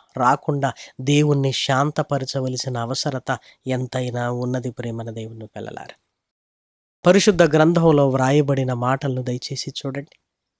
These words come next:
యేసుక్రీస్తును ధరించుకున్న వారముగా,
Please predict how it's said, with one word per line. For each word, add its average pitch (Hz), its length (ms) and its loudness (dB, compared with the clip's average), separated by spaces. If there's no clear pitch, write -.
యేసుక్రీస్తును 160 880 4
ధరించుకున్న 156 840 2
వారముగా, 120 600 -2